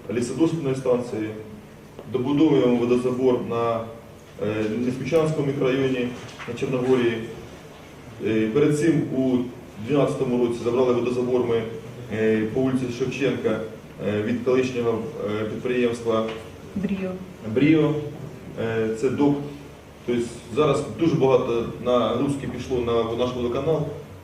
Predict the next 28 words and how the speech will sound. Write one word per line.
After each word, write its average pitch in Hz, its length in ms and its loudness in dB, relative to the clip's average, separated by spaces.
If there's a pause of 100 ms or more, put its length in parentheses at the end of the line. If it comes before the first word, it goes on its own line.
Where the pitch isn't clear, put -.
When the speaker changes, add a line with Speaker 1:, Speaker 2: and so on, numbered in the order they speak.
(120)
Speaker 1:
Ну, 151 60 0
будемо 139 340 2
якось - 260 -2
збиратися, 139 440 4
викручуватися, 117 880 0 (640)
е, 104 140 -2
для 107 80 0
того, 151 220 4
щоб 147 120 2 (100)
це 160 80 4
не 147 100 4
призвело 151 640 6 (120)
і 143 60 4
для, 131 500 4 (260)
на 135 140 2
під-, 139 360 -2
не, 147 60 0
не 143 120 0
вплинуло, 139 580 4 (380)
робити 151 240 6
будемо 139 260 4
все, 170 220 2
щоб 151 220 0
це 156 80 2
не 147 60 6
під-, 143 320 2
не 147 60 2
вплинуло 139 560 4